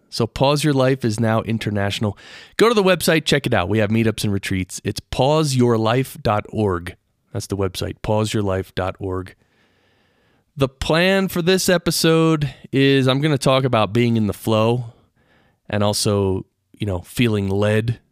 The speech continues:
to do something or to not do something. But first, I want to, uh, and I'm also gonna end by reading a really cool excerpt from the book that we often read from on the show, uh,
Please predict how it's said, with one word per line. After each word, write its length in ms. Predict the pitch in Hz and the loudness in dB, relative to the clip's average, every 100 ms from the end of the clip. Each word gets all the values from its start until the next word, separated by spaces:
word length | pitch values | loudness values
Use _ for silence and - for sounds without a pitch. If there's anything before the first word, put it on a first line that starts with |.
| - | -12
to 80 | 110 | -4
do 200 | 110 107 | -2 0
something 500 | - 110 120 131 131 _ _ _ | 0 -2 -2 -4 -6 _ _ _
or 200 | 127 120 | 0 0
to 120 | - | 0
not 280 | 95 98 143 | -4 -4 -2
do 120 | 101 | -4
something. 380 | 90 92 92 123 - _ _ _ _ _ _ _ _ _ _ - | -4 -6 -8 -10 -10 _ _ _ _ _ _ _ _ _ _ -2
But 180 | 196 - | -2 0
first, 380 | 240 302 - - | 0 0 -2 -2
I 220 | 202 190 | 0 2
want 340 | 202 202 185 | 2 0 -2
to, 380 | - 185 175 160 | 0 2 2 4
uh, 240 | 151 139 - | 4 2 2
and 100 | 160 | 2
I'm 80 | 156 | 2
also 300 | 226 233 165 | 2 0 2
gonna 260 | 151 131 - | 2 0 0
end 680 | 143 185 151 110 113 127 - _ _ _ _ - | 2 2 2 2 0 -2 -6 _ _ _ _ -2
by 160 | 123 | 2
reading 420 | 120 113 127 127 | 4 4 4 4
a 80 | 107 | 2
really 400 | 101 113 151 165 | 2 2 2 2
cool 720 | 147 - 131 123 117 113 107 _ _ _ _ _ _ _ _ _ | -2 0 2 2 2 2 -2 _ _ _ _ _ _ _ _ _
excerpt 480 | 131 - 113 101 - | -2 0 0 0 -4
from 500 | - 104 101 95 92 - | -2 -2 0 -4 -6 -8
the 120 | 113 | -6
book 260 | 107 110 - | -2 -2 -2
that 220 | 107 95 | -6 -4
we 240 | 104 95 98 | -4 -4 -2
often 360 | 160 - 101 | -4 -2 -4
read 180 | 95 95 | -4 -4
from 300 | - 92 98 | -6 -6 -6
on 140 | 92 | -6
the 60 | 92 | -6
show, 320 | - 90 107 - - - _ | -4 -2 -4 -6 -20 -20 _
uh, 280 | - 90 | -8 -6